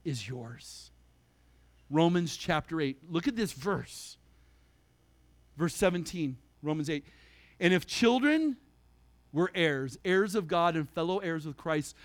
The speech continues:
provided we suffer with him in order that we may also be glorified with him." Everything that belongs to Christ is ours. Can I get an ch-, amen from the church? Colossians chapter one, verse twelve, last verse. Look at this one.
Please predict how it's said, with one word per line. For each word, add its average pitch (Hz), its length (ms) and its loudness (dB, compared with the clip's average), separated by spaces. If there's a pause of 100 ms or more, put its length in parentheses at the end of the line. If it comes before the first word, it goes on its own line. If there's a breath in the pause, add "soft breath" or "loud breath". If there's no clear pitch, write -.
(160 loud breath)
provided 170 440 6
we 165 180 0
suffer 175 420 0
with 180 160 0
him 165 160 0
in 147 80 0
order 151 140 2
that 151 120 4
we 143 80 2
may 147 200 2
also 147 240 0
be 147 100 -4
glorified 135 400 -2
with 127 140 0
him." 117 80 -6 (260 loud breath)
Everything 190 360 4
that 185 100 4
belongs 185 260 2
to 175 80 -4
Christ 180 380 0
is 131 120 -2
ours. 117 440 -8 (480)
Can 170 100 0
I 156 60 4
get 165 140 4
an 143 40 0
ch-, - 180 -10
amen 160 280 0
from 139 120 -4
the 127 60 -4
church? - 480 -8 (1300 soft breath)
Colossians 160 500 2
chapter 160 240 0
one, 147 200 -2
verse 135 140 -6
twelve, 131 200 -4
last 143 280 2
verse. - 420 -14 (1600)
Look 143 120 -4
at 151 100 0
this 139 200 0
one. 120 220 -6